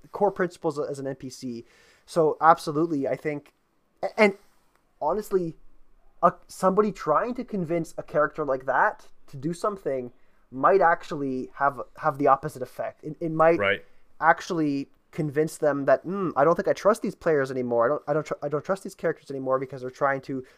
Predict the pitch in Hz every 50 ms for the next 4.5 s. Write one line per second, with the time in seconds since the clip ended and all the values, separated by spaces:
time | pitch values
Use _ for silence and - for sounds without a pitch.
0 | _ _ - - - - 170 160 147 139 135 147 147 143 147 151 - - - -
1 | _ _ _ _ _ _ _ _ _ - 139 - - 165 151 160 143 135 131 -
2 | - - 139 139 135 135 - - - 113 104 101 - - - _ _ - - 165
3 | 160 151 143 135 107 110 117 110 95 - - 107 104 104 104 117 - - 123 101
4 | 98 95 95 - - 104 117 120 117 98